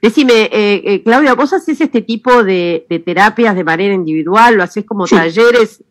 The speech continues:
Speaker 1: eh, grupales? ¿Cómo, cómo lo
Speaker 2: Mirá,
Speaker 1: haces?
Speaker 2: ahora estoy haciendo un taller que se llama Taller de Transformación, que comienza el nueve de septiembre, que realmente va a ser muy transformador, porque voy a tocar los ocho ejes más importantes de la persona, que son la niñez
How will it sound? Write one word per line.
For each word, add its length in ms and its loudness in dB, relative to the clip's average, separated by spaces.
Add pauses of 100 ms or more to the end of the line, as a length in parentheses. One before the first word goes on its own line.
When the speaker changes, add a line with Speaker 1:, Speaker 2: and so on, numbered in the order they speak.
(280)
Speaker 1:
eh, 120 -6
grupales? 760 2
¿Cómo, 260 -10
cómo 240 -2
lo 100 0
Speaker 2:
Mirá, 280 2
Speaker 1:
haces? 120 -6 (320)
Speaker 2:
ahora 240 2
estoy 200 0
haciendo 280 0
un 80 0
taller 320 0
que 100 -2
se 60 -2
llama 220 0
Taller 320 -4
de 60 -8
Transformación, 800 -4
que 100 -2
comienza 400 -4
el 80 0
nueve 180 -2
de 40 -4
septiembre, 760 -4
que 120 -6
realmente 400 -2
va 60 -2
a 60 -8
ser 220 -4
muy 220 0
transformador, 760 -2 (300)
porque 200 2
voy 120 6
a 80 2
tocar 240 2
los 260 -2
ocho 280 2
ejes 440 -2 (300)
más 180 0
importantes 500 -2
de 80 -4
la 100 -4
persona, 520 -2 (240)
que 100 0
son 200 0
la 80 0
niñez 540 -2